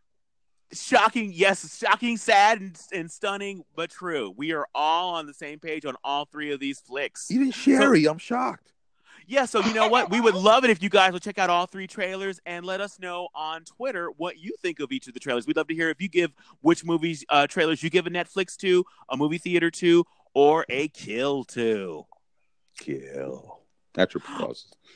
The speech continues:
Speaker 1: <laughs> All right. All right.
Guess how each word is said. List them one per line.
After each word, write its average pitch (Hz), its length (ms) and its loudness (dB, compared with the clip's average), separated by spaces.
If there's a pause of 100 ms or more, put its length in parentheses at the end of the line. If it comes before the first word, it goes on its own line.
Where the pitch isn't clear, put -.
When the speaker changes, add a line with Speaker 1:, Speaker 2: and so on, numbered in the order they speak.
(140)
Speaker 1:
<laughs> - 340 -20
All 220 1400 2
right. 190 380 2 (680)
All 220 160 2
right. 180 280 0